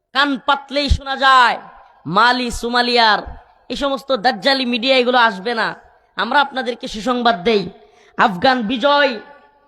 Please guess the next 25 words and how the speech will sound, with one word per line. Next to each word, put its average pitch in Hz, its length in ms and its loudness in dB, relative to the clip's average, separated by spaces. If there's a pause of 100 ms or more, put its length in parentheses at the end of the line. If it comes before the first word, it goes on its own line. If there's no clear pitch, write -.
(180)
আমরা 233 240 -8
দেখেছি, 214 480 -6 (720)
সিরিয়ার 254 480 0 (120)
বিজয় 233 500 4
আমরা 226 280 -2
দেখেছি, 214 480 -6 (600)
অচিরেই 226 380 -6
আরেকটা 233 380 -2
বিজয়ের 214 360 -10 (100)
সংবাদ 233 460 0
ইনশাআল্লাহ 214 640 -2 (460)
গোটা 226 300 -4 (120)
পৃথিবীতে 226 440 -8 (120)
প্রকম্পিত 233 580 -6
হবে। 240 320 2 (460)
বাহিনীর 294 420 0
হাত 277 260 0
থেকে 269 280 0 (500)
পুরা 269 280 0
আফ্রিকার 247 460 0 (120)
বৃহত্তর 339 560 0 (120)
অঞ্চল 262 360 0 (420)
মুসলিম 254 440 -4
মর্দে 233 320 0
মুজাহিদ 254 560 0